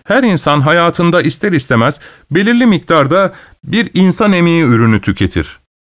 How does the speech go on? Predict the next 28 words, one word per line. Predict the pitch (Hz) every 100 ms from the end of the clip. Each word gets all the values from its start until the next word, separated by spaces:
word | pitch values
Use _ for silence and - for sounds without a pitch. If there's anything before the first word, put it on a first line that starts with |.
| _ _
Çalışmanın | - 202 214 214 214
genellikle | 196 196 196 190 185 185
tatsız | 185 165 - 208
bir | 170 160
şey | 170
olduğunu | 180 165 160 160
kabul | 156 147 151
edersek, | 151 170 180 180 175 - - -
insanın | 175 190 190 208 208
kendi | - 160 196
ürettiğinden | 214 160 - 170 165 165 165
fazlasını | 156 147 151 160 156
tüketmesi | 147 143 139 139 127
adaletsizliktir. | 196 190 196 190 190 196 190 196 - - - _ _ _ _ -
İnsan | 180 190 202 190
doğallıkla, | 151 180 185 185 185 139 131 - - -
mesela | 185 180 175 175 147
hekimlikte | 156 170 170 165 175
olduğu | 160 156 165 175
gibi | 135 123 147 - - -
mal | 156 202
yerine | 196 170 175 147
hizmet | 151 160 156
sağlayabilir. | - 143 135 127 113 110 95 - _ - -
Ama | 143 110
ne | 95 90
olursa | 180 156 135 -
olsun | 127 117 98 156 165